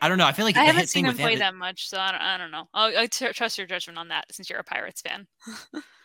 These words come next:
Speaker 1: Well, I think the thing with him is that, like, they're trying to figure out if he's gonna stay at shortstop when he's, like, six seven. 'Cause,
Speaker 2: Ah,
Speaker 1: like, you
Speaker 2: okay. <laughs>
Speaker 1: traditionally, like, when you're gigantic, like, you could be tall. Like, Cal Ripken was tall and played for twenty years or whatever at shortstop, but, like, I feel like they're worried at some point they just have to stick him in a corner.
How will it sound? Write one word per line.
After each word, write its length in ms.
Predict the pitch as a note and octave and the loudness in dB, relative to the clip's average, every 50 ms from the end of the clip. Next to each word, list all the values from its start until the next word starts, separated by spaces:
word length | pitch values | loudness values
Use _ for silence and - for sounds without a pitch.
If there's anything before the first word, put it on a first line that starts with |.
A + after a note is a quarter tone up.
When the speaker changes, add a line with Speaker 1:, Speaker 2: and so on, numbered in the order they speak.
| _ _ _ _ _ _ _ _ - | _ _ _ _ _ _ _ _ -2
Speaker 1:
Well, 100 | F3 E3+ | 0 2
I 60 | E3 | 2
think 220 | E3+ - B3+ G3+ F#3 | 2 2 2 0 0
the 60 | E3+ | 0
thing 180 | - G3+ G3 | 0 2 2
with 120 | D#3+ D3 C#3 | 2 2 2
him 180 | D#3+ E3+ E3 | 2 2 2
is 200 | D3 B2+ A#2 G#2+ | 2 0 -2 -2
that, 180 | A#2 B2 A#2+ G2+ | 0 -2 -2 -2
like, 140 | A2+ G#2+ G2 | -4 -6 -4
they're 120 | B2 A#2 | -4 -4
trying 220 | - - C#3+ C3 A#2+ | -2 0 0 0 0
to 60 | - | -2
figure 200 | C3+ B2+ A#2 A#2+ | -4 -2 0 2
out 100 | A#2+ A2+ | 2 2
if 60 | A2 | 0
he's 140 | - A#2+ G#2 | 0 -2 -4
gonna 100 | - G#2+ | -4 -4
stay 180 | G#2 - B2+ A2+ | -4 -4 -4 -4
at 100 | G2 - | -4 -6
shortstop 440 | - A#2+ A2+ G#2 - - G2+ E2+ - | -6 -6 -6 -6 -4 -4 -4 -6 -6
when 80 | G2 | -8
he's, 100 | F#2 - | -10 -10
like, 100 | F2+ E2+ | -6 -4
six 320 | - - - - - - - | -2 0 0 0 0 -2 -4
seven. 340 | - F2+ E2+ B1 C2 D2+ - _ _ _ _ _ _ _ _ _ _ _ _ _ _ | -4 -4 -6 -12 -16 -20 -20 _ _ _ _ _ _ _ _ _ _ _ _ _ _
'Cause, 140 | - F3+ - | -4 -2 -2
Speaker 2:
Ah, 40 | A#2 | -2
Speaker 1:
like, 180 | A2 G#2+ F#2 | -2 -4 -4
you 80 | - B2 | -4 -6
Speaker 2:
okay. 40 | - | -4
<laughs> 20 | |
Speaker 1:
traditionally, 580 | - B2+ B2 C3 C3 D4+ D4 A#2+ G#2+ G#2 G2 G2 | -2 0 0 2 2 2 0 0 -2 -2 -2 -2
like, 240 | F#2+ - - - - - - - _ _ | -4 -4 -6 -6 -10 -16 -20 -20 _ _
when 120 | - B2+ C3+ | -8 -4 -4
you're 240 | B2+ A#2 F#2+ - _ _ _ _ _ | -4 -4 -6 -10 _ _ _ _ _
gigantic, 720 | - - A#2+ G#2 G2 - F#2+ F2+ F#2+ G#2 B2 A2+ A2+ - - _ _ _ _ _ _ _ _ _ _ _ _ - | -2 -2 -2 -2 -2 -2 0 0 0 0 -4 -8 -8 -10 -14 _ _ _ _ _ _ _ _ _ _ _ _ -10
like, 320 | A2+ G2+ F2 E2 - - - _ _ | -6 -6 -6 -6 -8 -12 -18 _ _
you 160 | - E3+ G3 | 0 2 4
could 120 | F3 - F3 | 4 4 6
be 120 | G#3+ F3+ | 4 4
tall. 280 | B2 - B2+ C#3+ D3 D3+ | 4 2 2 2 2 2
Like, 140 | B2 A#2 - | 2 -2 -2
Cal 180 | - D#3 D#3 D#3+ | 0 2 2 2
Ripken 260 | C3+ C#3+ C#3+ D#3+ B2+ | 2 0 -2 -4 -4
was 140 | A2 G#2 - | -4 -4 -4
tall 280 | - B2+ B2 A#2 G#2 | -2 0 0 0 0
and 100 | G2 G2+ | -2 -4
played 220 | G2 A2+ A2 G#2+ F#2+ | -4 -4 -4 -4 -6
for 80 | - | -8
twenty 260 | F2 G#2 A#2 A2 G#2 G2+ | -10 -8 -6 -4 -4 -2
years 320 | A2 G#2+ G#2 G2 - - - | -4 -2 -2 -4 -4 -4 -6
or 60 | G2+ | -10
whatever 260 | G2 F#2+ F#2 E2+ F2 | -10 -8 -8 -8 -10
at 80 | F2 F2 | -10 -10
shortstop, 440 | - A#2+ A2+ G#2+ - G#2+ F2 E2+ - | -8 -8 -8 -6 -6 -6 -6 -8 -10
but, 100 | - - | -10 -10
like, 180 | F2+ F#2 F2+ - | -8 -8 -8 -8
I 60 | - G2+ | -10 -10
feel 160 | - C#3+ C3+ | -6 -4 -4
like 100 | B2+ - | -4 -4
they're 80 | B2+ | -4
worried 280 | A2 G2 A2+ A2 G#2+ G2+ | -6 -4 -4 -4 -4 -4
at 80 | F#2 - | -4 -6
some 160 | - G#2+ F#2+ | -6 -6 -6
point 200 | E2+ F#2 F#2 F2+ | -8 -10 -10 -10
they 60 | F2+ | -10
just 100 | F#2 - | -10 -10
have 100 | A#2+ G2+ | -8 -8
to 40 | - | -8
stick 200 | - - A#2 G#2 | -8 -8 -8 -10
him 80 | G#2 F#2 | -10 -10
in 60 | E2 | -12
a 40 | E2 | -14
corner. 440 | _ _ - F2 D#2 D2 F2 - | _ _ -16 -16 -16 -16 -20 -20